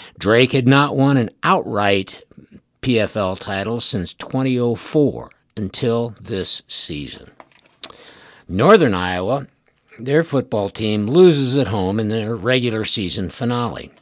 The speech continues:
Cam Miller accounted for three touchdowns, and Cole Payton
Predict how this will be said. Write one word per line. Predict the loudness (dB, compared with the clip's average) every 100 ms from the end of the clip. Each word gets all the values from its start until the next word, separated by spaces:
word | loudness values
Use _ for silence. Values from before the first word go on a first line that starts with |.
| _ _ _ _ _ -16 -16 -18 -20 -20 -20 -20 -20 -10
Cam | 2 4 6 4 2 2
Miller | 4 6 4 0 -4
accounted | -6 -4 -2 0 -2
for | -4 -10
three | -2 2 2
touchdowns, | 2 0 -2 -6 -6 -4 -2
and | -2 -4
Cole | -10 -6 0 2 2 0
Payton | -4 -4 -2 -2 -6 -10